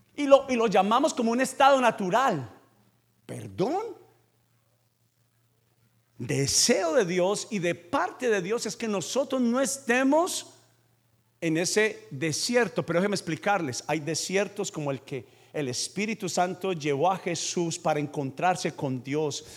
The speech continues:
para crecer, para vencer, para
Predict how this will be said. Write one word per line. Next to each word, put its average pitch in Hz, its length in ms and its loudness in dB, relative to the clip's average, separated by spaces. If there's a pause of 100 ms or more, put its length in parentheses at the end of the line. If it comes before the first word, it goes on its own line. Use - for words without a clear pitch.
(100)
para 165 300 -4
crecer, 156 760 0 (180)
para 175 260 4
vencer, 160 720 0 (280)
para 175 340 6